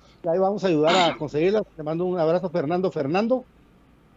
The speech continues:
el que así me, así está en Facebook, ¿verdad? Fernando, Fernando, te mando un abrazo y ya vamos a estar con vos también.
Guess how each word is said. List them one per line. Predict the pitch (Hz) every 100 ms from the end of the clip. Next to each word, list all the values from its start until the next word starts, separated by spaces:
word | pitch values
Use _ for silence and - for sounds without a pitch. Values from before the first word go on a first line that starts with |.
| -
el | 135
que | 175
así | 156 226
me, | 220
así | 160 131 156
está | 196 226
en | 170
Facebook, | 226 202 165
¿verdad? | 170 165 196 170 151 107
Fernando, | 165 151 190 202
Fernando, | 170 156 208 214
te | 165 170
mando | 175 190
un |
abrazo | 170 170 196 220
y | 165 135
ya | 151
vamos | 170 185 151
a |
estar | - 175
con | 175 175
vos | 185
también. | 185 175 208